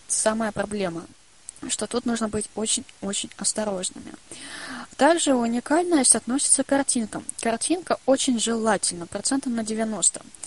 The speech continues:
Почему? Потому что, когда в рекомендательной ленте вылазит ваша публикация, э, первое, на что обращает внимание люди, это обложка. Обложка должна быть яркой, красочной, привлекательной,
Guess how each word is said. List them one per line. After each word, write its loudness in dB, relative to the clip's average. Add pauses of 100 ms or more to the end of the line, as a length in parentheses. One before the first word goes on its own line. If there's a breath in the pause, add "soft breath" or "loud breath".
(500 loud breath)
Почему? 0
Потому 0
что, 2
когда 0
в -6
рекомендательной -2
ленте -4
вылазит -2
ваша -4
публикация, 0
э, -8
первое, -2
на -6
что -6
обращает -6
внимание -4
люди, -4
это -4
обложка. -6 (680 loud breath)
Обложка 4
должна 2
быть -6
яркой, -2
красочной, 0
привлекательной, 0